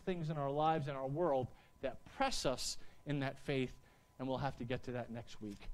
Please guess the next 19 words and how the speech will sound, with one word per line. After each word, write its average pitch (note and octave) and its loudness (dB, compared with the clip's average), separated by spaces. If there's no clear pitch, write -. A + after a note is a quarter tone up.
Let's B2+ -2
bow A#2+ 2
and A2+ 0
let's G#2+ -4
pray. G2 -4
Father, F#3+ 10
we F3+ 10
thank G#3 4
you D#3+ 8
uh, D3 4
for G3 8
your F#3 12
word. F#3 8
Uh, C#3+ 4
we C#3 6
do D#3+ 6
thank F#3 2
you D3 4
for, D3 4